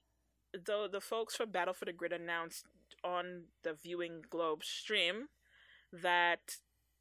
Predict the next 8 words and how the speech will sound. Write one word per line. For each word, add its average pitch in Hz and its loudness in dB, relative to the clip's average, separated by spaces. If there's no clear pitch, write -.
Lauren 196 2
Sheba 175 2
is 170 -2
gonna 170 -2
be 156 -2
up 175 -2
in 165 -4
there 147 -4